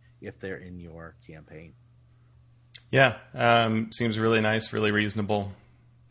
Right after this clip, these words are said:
Speaker 2: Good call.
Speaker 1: Mm-hmm.
Speaker 2: I like it.
Speaker 1: And that is our news. So we will now jump directly into our main topic, which is, what is our main topic? It is updating old adventures.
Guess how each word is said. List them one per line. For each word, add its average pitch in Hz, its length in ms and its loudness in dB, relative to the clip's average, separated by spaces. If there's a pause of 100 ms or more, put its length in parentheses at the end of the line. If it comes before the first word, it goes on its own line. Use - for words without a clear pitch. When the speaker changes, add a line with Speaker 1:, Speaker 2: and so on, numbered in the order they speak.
(120)
Speaker 2:
Good 98 160 -12
call. 107 280 -10 (340)
Speaker 1:
Mm-hmm. 117 200 -12
Speaker 2:
I - 40 -8
like 107 180 -4
it. - 100 -8 (1040)
Speaker 1:
And 117 160 -6
that 113 220 -2
is 104 180 -8
our 98 160 -6
news. 101 480 -10
So - 300 -8
we 101 160 -6
will 98 160 -8
now 95 520 -10 (400)
jump 131 440 2 (200)
directly 110 720 -4
into 101 240 -8
our 92 120 -4
main 90 300 -14
topic, 110 500 -6 (640)
which 131 420 -8
is, 123 920 -6 (360)
what 226 160 -10
is 302 180 -6
our 110 120 -4
main 87 180 -14
topic? 90 360 -12
It 185 100 -4
is 127 100 -2
updating 131 460 2
old 107 160 -4
adventures. 95 680 -10